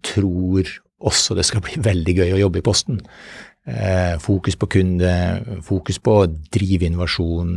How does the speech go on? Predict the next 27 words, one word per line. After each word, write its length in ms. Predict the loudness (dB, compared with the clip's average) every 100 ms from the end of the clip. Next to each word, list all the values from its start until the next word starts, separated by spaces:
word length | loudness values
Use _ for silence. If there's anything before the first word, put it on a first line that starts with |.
| -6
Jeg 140 | -6 0
føler 180 | 2
jo 40 | 2
at 60 | 2
Telenor 320 | 0 0 -2
har 80 | -2
gått 200 | -6 -6
gjennom 240 | -6 -4 -2
enormt 680 | 0 -2 0 4 4 2 0
mange 240 | 0 2
endringsreiser 1800 | 2 2 2 0 -2 -6 -6 -6 -6 -6 -4 -4 -4 -2 0 0 0 0
bare 280 | 2 2 2
de 160 | 0 -2 -2
femogtjue 400 | -2 -2 -2 -2
årene 140 | 0
jeg 80 | -2
har 80 | -2
vært 180 | -4 -4
der. 240 | -4 -2 -6 _ -20 -20 -20 -20 -20 _
Eh, 100 | -12 -2
fra 160 | 2
å 80 | 4
være 200 | 4 4 -2 -6
veldig 320 | 0 0 2 0
aktive 400 | 0 -4 -2 0
og 80 | -2
ekspansive 640 | -4 -6 -2 0 2 4